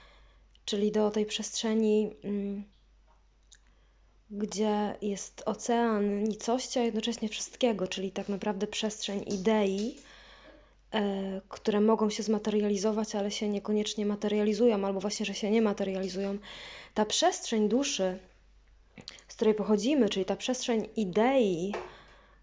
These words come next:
pomysłów i wszystkiego, co może nastąpić, a to jest przestrzeń, w której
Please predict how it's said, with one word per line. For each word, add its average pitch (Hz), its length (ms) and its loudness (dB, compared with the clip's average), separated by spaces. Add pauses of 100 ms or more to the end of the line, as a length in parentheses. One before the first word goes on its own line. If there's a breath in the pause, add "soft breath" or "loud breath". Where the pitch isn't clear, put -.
(140)
pomysłów 214 760 2
i 208 240 -4
wszystkiego, 240 640 0
co 226 160 -2
może 240 320 4
nastąpić, 220 880 0 (880 soft breath)
a 208 360 2 (200)
to 233 100 2
jest 226 160 2
przestrzeń, 247 500 0
w 247 40 -10
której 240 520 2